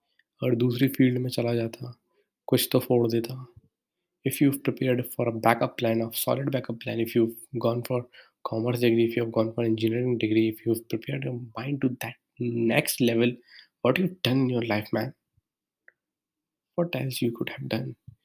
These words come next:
You could have been the next entrepreneur, you could have been the next Sundar Pichai, you could have been next Ajay Banga, <laughs> something like that. यार,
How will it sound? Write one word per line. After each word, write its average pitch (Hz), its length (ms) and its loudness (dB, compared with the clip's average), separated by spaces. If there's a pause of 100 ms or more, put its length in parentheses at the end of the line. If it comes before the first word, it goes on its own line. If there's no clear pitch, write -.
(200)
You 123 100 0
could - 180 0
have 117 200 -4
been 123 120 -4
the 123 80 -4
next 127 440 -2
entrepreneur, 113 420 0
you 110 140 4
could 123 160 -8 (120)
have 110 240 -2
been 120 120 0
the 117 100 0
next 110 580 -4 (520)
Sundar 110 340 4
Pichai, 113 320 0
you 107 200 0
could 107 120 -4
have 110 240 -6
been 101 380 0
next - 560 -2 (920)
Ajay 110 220 4
Banga, 104 480 2 (800)
<laughs> - 220 -20
something 110 360 2
like 104 300 -6
that. 131 220 -10 (3500)
यार, 131 240 0